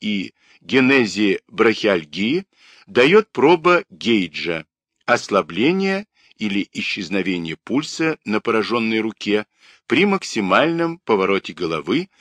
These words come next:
в противоположную сторону, и проба Танотти, Усиление боли в руке при наклоне головы в сторону, противоположную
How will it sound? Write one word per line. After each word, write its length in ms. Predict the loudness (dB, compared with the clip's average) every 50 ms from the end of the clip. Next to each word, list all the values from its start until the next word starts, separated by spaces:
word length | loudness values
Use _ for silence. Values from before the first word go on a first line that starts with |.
| _ -20 _
в 100 | _ _
противоположную 880 | -2 -2 -2 0 0 -2 -2 0 0 0 2 2 2 0 0 -2 -4 -4
сторону, 580 | -6 -8 -4 0 2 2 2 2 0 -4 -6 -8 _ _ _ _ _ _ _ -20 -20 -20 -20 -12 _
и 160 | -2 -2 -2 -2
проба 680 | 0 4 6 8 8 8 8 6 6 6 6 4 2 _ _ -2
Танотти, 1000 | 0 0 2 2 2 2 4 4 2 2 _ _ -14 -12 -8 -4 -4 -4 -4 -6 _ _ _ _ _ _ _ _ _ _ _ _ _ _ 0
Усиление 680 | 0 0 2 2 2 4 4 4 4 4 4 4 4
боли 580 | 2 4 6 6 8 8 8 6 4 4 2 0
в 140 | _ -4 -2
руке 480 | 0 0 0 -2 -2 0 2 2 2 2
при 200 | 2 0 0 2
наклоне 540 | 4 2 2 2 2 2 2 2 2 2 0
головы 460 | 2 2 4 4 2 2 2 -2 -2
в 60 | -4
сторону, 640 | -8 -10 -2 2 4 4 4 4 2 0 -2 -4
противоположную 1200 | -2 -2 -2 0 0 0 -2 -4 -4 -2 0 0 0 2 4 2 2 2 0 -2 -2 -2 -2 -2